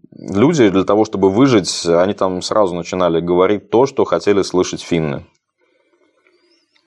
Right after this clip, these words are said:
То есть, э, сразу вот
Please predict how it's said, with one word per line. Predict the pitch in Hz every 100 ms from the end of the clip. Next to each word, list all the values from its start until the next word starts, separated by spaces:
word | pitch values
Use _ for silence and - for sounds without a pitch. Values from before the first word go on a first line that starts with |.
| _ -
То | 87
есть, | 85 - -
э, | 85 82 80 78 78 76 78 80 - -
сразу | - - - 101 87 85
вот | 78